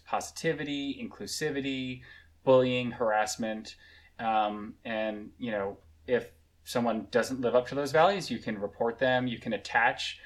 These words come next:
kind of, um, the last thirty messages just to kind of validate it. And, and then we'll, we, re-, we review that. Um, and in this moment,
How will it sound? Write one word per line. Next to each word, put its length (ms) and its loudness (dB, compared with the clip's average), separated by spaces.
kind 220 -2
of, 160 -2
um, 220 -4
the 80 -4
last 340 4
thirty 200 0
messages 520 -2
just 220 -4
to 80 -10
kind 180 -6
of 100 -6
validate 520 2
it. 200 0
And, 380 -4
and 140 -2
then 140 4
we'll, 300 2
we, 120 -2
re-, 260 -4
we 100 -2
review 340 4
that. 440 0
Um, 460 -2
and 140 0
in 140 2
this 180 2
moment, 580 2